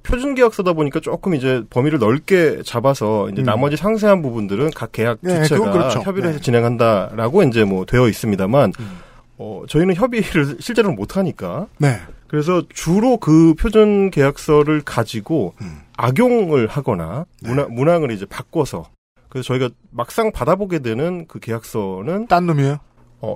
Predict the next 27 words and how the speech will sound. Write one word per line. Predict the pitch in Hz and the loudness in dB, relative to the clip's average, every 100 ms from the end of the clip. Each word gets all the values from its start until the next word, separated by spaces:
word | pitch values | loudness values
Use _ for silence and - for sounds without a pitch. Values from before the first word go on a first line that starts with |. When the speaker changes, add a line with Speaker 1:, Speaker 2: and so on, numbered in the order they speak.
| - | -4
Speaker 1:
전혀 | 123 110 | 0 0
다른 | 107 139 131 - | 0 0 -2 -4
형태의 | 127 123 - 82 78 - - 95 127 - | -4 -4 -4 -8 -8 -16 -12 -10 -6 -2
혹은 | 208 202 175 - - | 2 2 0 -8 -6
독소 | - - | -2 2
조항이 | 180 170 147 139 | 4 4 4 0
곳곳에 | - 120 - 165 151 143 | -4 -6 2 4 4 2
숨어 | 120 - 151 117 - | -2 0 0 0 -4
있어서 | 107 - 101 120 101 90 | -12 -10 -8 -6 -6 -6
독소 | - 139 - 240 | -6 -4 -4 -4
조항들을 | - 147 160 175 156 165 160 156 139 143 165 214 | 2 4 4 2 0 2 2 2 -2 -6 -2 -2
저희가 | 156 135 117 | 0 -2 -2
추려봤더니 | - - 349 262 117 - 110 170 123 85 | -6 -2 0 0 -4 -6 -4 -4 -4 -2
Speaker 2:
네. | 208 113 67 _ _ - | 0 0 -4 _ _ -2
Speaker 1:
안 | 127 196 | 0 2
쓰느니만 | - 330 311 269 233 | 0 0 2 2 2
못한 | 190 147 - 220 | 2 -2 2 2
어떤 | 131 131 | 2 0
내용들이 | 113 117 120 110 101 95 | 4 4 4 2 0 0
많이 | 98 120 | 2 2
들어 | 113 117 | 2 0
있습니다. | 92 - 82 78 78 | -2 -4 -14 -14 -14
Speaker 2:
소개 | - - 202 | -10 0 2
좀 | 180 | 4
해주실 | 170 139 139 | 2 2 -4
수 | - | -4
있겠습니까? | 104 - - 71 - - - | -4 -2 -2 -4 -10 -12 -14